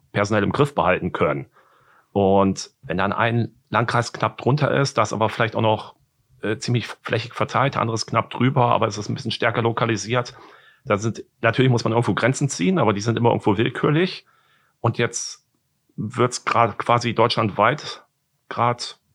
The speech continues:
alles ein bisschen schwieriger. Dann kommt man da nicht so ganz mit. Und wenn dann noch heißt, Pendler, Geschäftsreisen sind das eine, bin ich auch betroffen.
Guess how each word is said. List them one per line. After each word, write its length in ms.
alles 240
ein 40
bisschen 200
schwieriger. 600
Dann 140
kommt 140
man 100
da 80
nicht 100
so 80
ganz 220
mit. 260
Und 340
wenn 120
dann 120
noch 120
heißt, 200
Pendler, 320
Geschäftsreisen 600
sind 80
das 200
eine, 540
bin 100
ich 140
auch 140
betroffen. 560